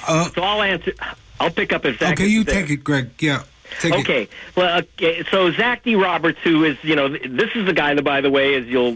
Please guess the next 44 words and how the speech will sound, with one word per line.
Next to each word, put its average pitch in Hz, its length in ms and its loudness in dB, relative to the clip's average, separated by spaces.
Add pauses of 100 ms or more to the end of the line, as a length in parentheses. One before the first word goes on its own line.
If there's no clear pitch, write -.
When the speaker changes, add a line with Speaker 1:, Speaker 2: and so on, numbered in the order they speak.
(100)
Speaker 2:
uh, 113 320 0
if 120 140 -4
he 135 80 2
gets 135 200 0
back 131 240 -2
on, 131 160 0
we'll 120 100 0
explain, 123 340 0
was 113 120 2
also 131 340 0
the 113 100 0
guy 117 260 0
who 120 120 0
was 117 220 2
the 120 180 4
witness 139 440 0
and 117 100 -2
photographer 123 640 0
of 98 60 -2
the 107 60 0
mayhem 113 460 2
in 104 60 -2
Charlottesville. 117 800 -2 (380)
So 160 100 2
he's, 196 160 0
he's 233 220 0
been 233 120 2
assigned 165 560 0 (240)
by 139 180 0
our 135 140 0
team 156 580 2 (360)
to, 156 300 2
um, 135 480 -2 (1040)
to 139 300 0 (160)
cover 220 360 0
the 143 120 2
right. 104 280 -4 (480)
And 151 180 2
he 269 400 2
was 170 240 0
the 160 80 2
one 165 160 2
who 151 80 2 (100)
said, 143 180 0